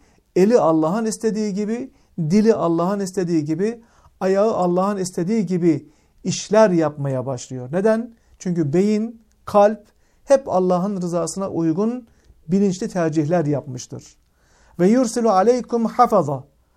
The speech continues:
Allah sizin üzerinize koruyucular tayin eder. Bu koruyucular tayin etmesi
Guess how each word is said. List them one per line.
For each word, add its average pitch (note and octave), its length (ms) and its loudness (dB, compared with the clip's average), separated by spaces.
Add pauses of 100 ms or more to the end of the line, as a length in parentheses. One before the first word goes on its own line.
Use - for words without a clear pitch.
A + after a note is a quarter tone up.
(320)
Allah A3 440 4 (300)
sizin A#3 360 -2
üzerinize G#3 800 -2 (520)
koruyucular B3 640 2
tayin D3+ 400 2
eder. B2 460 -10 (500)
Bu A3 120 0
koruyucular A#3+ 640 2
tayin A3+ 340 0
etmesi A3+ 600 -4